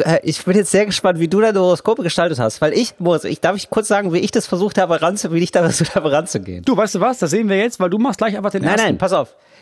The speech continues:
Speaker 1: Ja, aber ich möchte erst mal sagen, wie ich das so versucht habe.
Speaker 2: Du brauchst immer aus allem gleich so ein Werkstattgespräch, Till.
Speaker 1: Ja.
Speaker 2: Okay, also erzähl mal, wie kommst du denn auf deine Ideen?
Speaker 1: Also ich habe mir geguckt, wie funktionieren Horoskope.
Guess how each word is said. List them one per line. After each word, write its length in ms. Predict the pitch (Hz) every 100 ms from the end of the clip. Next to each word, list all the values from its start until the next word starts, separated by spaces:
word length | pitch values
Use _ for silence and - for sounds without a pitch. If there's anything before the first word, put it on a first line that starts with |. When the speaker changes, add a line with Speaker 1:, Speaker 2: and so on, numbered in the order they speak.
| -
Speaker 1:
Ja, 100 | 180
aber 80 |
ich 80 | 202
möchte 220 | 208 240
erst 160 | - 202
mal 100 | 214
sagen, 240 | 196 202
wie 80 | 180
ich 120 | 190
das 140 | - 196
so 120 | 180
versucht 400 | - 151 165 -
habe. 100 | 95
Speaker 2:
Du 60 | -
brauchst 180 | 196 -
immer 220 | 220 220
aus 100 | -
allem 260 | 175 233
gleich 180 | 226 202
so 80 | 202
ein 100 | 190
Werkstattgespräch, 880 | 202 262 - 107 - 98 - 92 82
Till. 260 | - 85 - _ _ _ _ _
Speaker 1:
Ja. 240 | 185 196 - _
Speaker 2:
Okay, 300 | 123 - 131
also 220 | 156 170
erzähl 280 | - - 254
mal, 160 | 175
wie 80 | 135
kommst 240 | 180 240 226
du 60 |
denn 100 | 247
auf 120 | 165
deine 200 | - 120
Ideen? 340 | 107 104 101 92 _ - _ -
Speaker 1:
Also 220 | 151 165
ich 160 | 156
habe 80 | 220
mir 80 | 214
geguckt, 340 | 180 - 202 -
wie 140 | 214
funktionieren 500 | - 190 - 175 180
Horoskope. 600 | 143 135 - 151 82 71